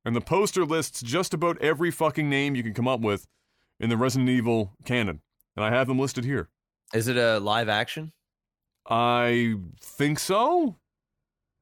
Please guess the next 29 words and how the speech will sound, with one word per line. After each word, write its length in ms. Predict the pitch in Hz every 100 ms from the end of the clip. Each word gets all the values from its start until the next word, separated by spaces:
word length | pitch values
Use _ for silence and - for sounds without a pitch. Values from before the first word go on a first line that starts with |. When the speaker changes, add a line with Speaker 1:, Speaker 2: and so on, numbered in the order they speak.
| -
Speaker 2:
Really? 360 | 101 107 87 107 _ _ _ -
Speaker 1:
<laughs> 80 | 906 880 880 855 762 _ _ _ - - 160 -
So, 380 | 175 160 160 165
uh, 520 | 160 143 143 143 151 -
you 120 | -
know 120 | 147
what 100 | 185
I 100 | 165
need? 220 | 180 196 190
A 100 | 139
live 300 | 135 156 165
action 360 | 151 160 170 165
one 160 | 170
that's 220 | 151 127
just 440 | 110 101 127 143 151
as 160 | 131
bad 480 | 101 113 120 135 135 - - -
as 140 | 110
the 80 | 123
intro 420 | 127 131 131 131
to 120 | 120
Resident 520 | 107 113 101 110 110
Evil 400 | 110 98 98 87 _ _ _ _
Director's 400 | - 113 104 98
Cut. 220 | - 87 - _ _ _ _ _ _ _ 101
Speaker 2:
Mm. 340 | 107 98 90
Speaker 1:
The 100 | 104
live 360 | 98 107 139 135
action, 460 | 123 - 135 110